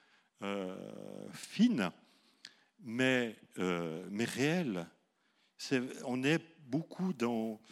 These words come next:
la question du, du mal et du bien, elle est différente, euh, aujourd'hui. Si vous prenez il y a cinquante ans, c'est le mal,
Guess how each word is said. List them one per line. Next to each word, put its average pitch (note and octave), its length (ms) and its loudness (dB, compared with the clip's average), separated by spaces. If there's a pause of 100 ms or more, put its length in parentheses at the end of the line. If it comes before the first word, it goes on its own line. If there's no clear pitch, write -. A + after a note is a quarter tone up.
(480)
la - 80 -2
question D3+ 520 0
du, A#2 240 -4
du A#2 140 -4
mal C3 380 2
et C3 60 2
du A2+ 160 -6
bien, B2+ 520 -2
elle A#2+ 120 0
est A#2+ 80 4
différente, E3 680 -4
euh, G2+ 200 -2
aujourd'hui. G2 580 -6 (460)
Si - 160 -8
vous C3+ 60 -2
prenez C3+ 300 2
il C3+ 60 2
y B2+ 80 2
a - 20 6
cinquante - 540 -4
ans, D#3+ 260 -2 (560)
c'est B2 600 -4
le G#2+ 260 -4
mal, B2 540 -2